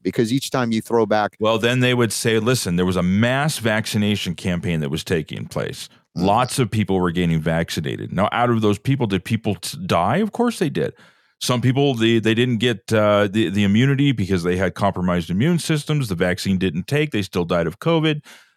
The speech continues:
Speaker 2: Uh,
Speaker 1: They,
Speaker 2: you know,
Speaker 1: they
Speaker 2: but
Speaker 1: still, Super D, they still have to explain why the people who didn't get the jab fared better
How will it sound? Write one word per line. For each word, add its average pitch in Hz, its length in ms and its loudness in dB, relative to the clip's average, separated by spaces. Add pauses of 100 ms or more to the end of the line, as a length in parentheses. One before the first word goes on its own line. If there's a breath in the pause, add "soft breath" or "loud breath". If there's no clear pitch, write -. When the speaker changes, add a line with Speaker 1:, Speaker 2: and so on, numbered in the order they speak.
(140 loud breath)
Speaker 2:
Uh, 95 260 2
Speaker 1:
They, 95 140 2
Speaker 2:
you 120 80 4
know, 101 140 4
Speaker 1:
they 98 100 -2
Speaker 2:
but 123 100 4
Speaker 1:
still, 156 180 2 (320)
Super 156 280 2
D, 117 100 2
they 110 120 2
still 156 220 0
have 139 120 0
to 131 80 0
explain 113 640 -2
why 117 280 2
the 107 120 0
people 120 340 -2
who 101 80 2
didn't 123 380 -4
get 107 160 0
the 95 100 0
jab 80 480 0 (400)
fared 98 300 2
better 87 360 0